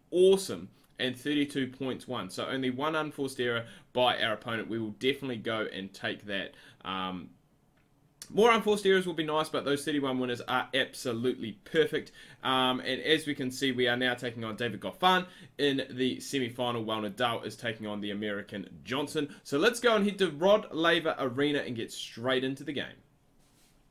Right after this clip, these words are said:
Right, so we've started in possibly the most brilliant manner possible. We are up forty to love. We have just been smashing it all around the court. Serve and volley is working well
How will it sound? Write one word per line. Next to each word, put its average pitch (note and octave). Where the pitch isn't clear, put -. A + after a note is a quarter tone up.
Right, C3+
so D3+
we've D3
started A3
in F#3
possibly E3+
the D3+
most D3
brilliant G3+
manner D3
possible. B2+
We C#3
are C3+
up F#3+
forty A3
to E3+
love. C3
We D3+
have D3
just E3+
been E3
smashing F3
it -
all F3+
around D3+
the C3
court. E3
Serve A3
and E3
volley F#3
is C#3
working F#3+
well D#3+